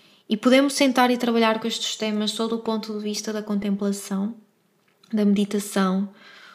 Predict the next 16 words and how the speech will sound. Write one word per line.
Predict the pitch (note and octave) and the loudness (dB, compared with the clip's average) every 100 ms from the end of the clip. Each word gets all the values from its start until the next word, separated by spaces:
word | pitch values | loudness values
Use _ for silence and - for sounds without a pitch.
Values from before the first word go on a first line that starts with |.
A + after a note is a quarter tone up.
| - - | -16 -4
ou | A3 | 0
podemos | A#3+ B3 A#3+ | 2 4 2
fazer | A#3+ A3+ A#3 | 0 2 2
rituais, | A3 G#3+ - - G3 G3 G3 G3 - - - _ _ _ | 2 -4 -10 0 2 4 2 0 -4 -10 -16 _ _ _
ou | G#3 | -4
podemos | G#3 A3+ G#3+ - | 2 2 2 -2
trazer | - A3 G#3 G#3 | -4 -6 -2 0
mantras. | G3 F#3+ G3 G3 G3 G3+ G3 G3 - - _ _ - - - - - _ - | 4 4 6 4 2 -2 -2 -4 -10 -14 _ _ -20 -20 -20 -20 -20 _ 0
Bem, | A3+ A3 | 0 2
há | A#3 | -2
tantas | - C4 C4 B3 | 0 0 0 -2
coisas | - A3+ A3 - | 0 -2 -2 -2
que | |
nós | G#3 G#3 | -2 -2
podemos | - G3+ G3+ | 0 2 2
fazer. | - G3+ - G3 F#3+ | 0 -6 -4 -4 -4